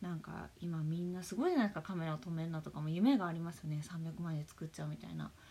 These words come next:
結構映像のコンペとかもあるのでね、出してく、出してくれるっていうか、まあ、お金をね、そういうところから頑張って、やっぱ物を作るってね、お金かかりますよね。皆さんもそうじゃないですか。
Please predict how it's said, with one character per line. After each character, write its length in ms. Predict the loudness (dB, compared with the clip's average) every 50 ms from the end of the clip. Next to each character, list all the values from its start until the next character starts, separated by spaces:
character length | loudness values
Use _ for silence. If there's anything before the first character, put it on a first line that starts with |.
| -20 -20 -16 -4
結 160 | -2 0 2
構 100 | 4 4
映 140 | 4 4 4
像 100 | 4 4
の 120 | 4 4 4
コ 140 | 4 2
ン 80 | 2 2
ペ 100 | 0 -2
と 100 | -6 -8
か 120 | -6 -6
も 140 | -4 -4 -4
あ 60 | -4
る 100 | -4 -4
の 140 | -6 -6 -6
で 80 | -4 -2
ね、 260 | -2 0 0 -2 -2 -6 -14 -20 -20 -20 -20 -14 -12
出 100 | -10 -10
し 40 | -8
て 100 | -6 -8
く、 260 | -4 -2 -2 -2 -4 -4 -10 -18 -20 -20 -20 -20 -20 -10 -8
出 140 | -8 -8
し 80 | -8 -6
て 120 | -6 -6
く 140 | -6 -4 -2
れ 120 | -2 -2 -2
る 60 | -2
っ 40 | -4
て 100 | -6 -8
い 20 |
う 20 | -6
か、 60 | -4
ま 320 | -2 0 0 -2 -2 -4 -8
あ、 60 | -12
お 20 | -10
金 300 | -6 -4 -2 0 0 0
を 60 | 0
ね、 220 | 0 0 0 0 -2
そ 160 | -4 -6 -6
う 60 | -6 -6
い 40 |
う 20 | -6
と 100 | -8 -8
こ 160 | -8 -6 -4
ろ 100 | -4 -4
か 140 | -2 -2 0
ら 180 | 0 -2 -2 -4 -10 -18 -20 -20 -12
頑 180 | -8 -4 -2 -2
張 60 | -2 -2
っ 40 |
て、 100 | -2 -2
や 40 | 0
っ 40 | 0
ぱ 60 | 2
物 300 | 4 8 8 8 8 8
を 80 | 6 4
作 220 | 2 2 2 2
る 60 | 2
っ 20 | 2
て 140 | 2 2 2
ね、 180 | 2 2 0 -2
お 60 | -6 -6
金 340 | 0 2 4 6 6 4
か 160 | 4 2 0 0
か 140 | 2 2 4
り 100 | 4 4
ま 140 | 4 4 2
す 140 | 0 -2
よ 60 | -2 0
ね。 140 | 0 0 0
皆 220 | 2 4 4 4
さ 140 | 4 2 2
ん 80 | 2 0
も 120 | -2 -4
そ 140 | -4 -4 -4
う 20 | -2
じ 40 | -2
ゃ 40 | -2
な 160 | -2 -2 -2
い 40 | -2
で 100 | -4 -6
す 80 | -8 -10
か。 300 | -10 -8 -8 -8 -8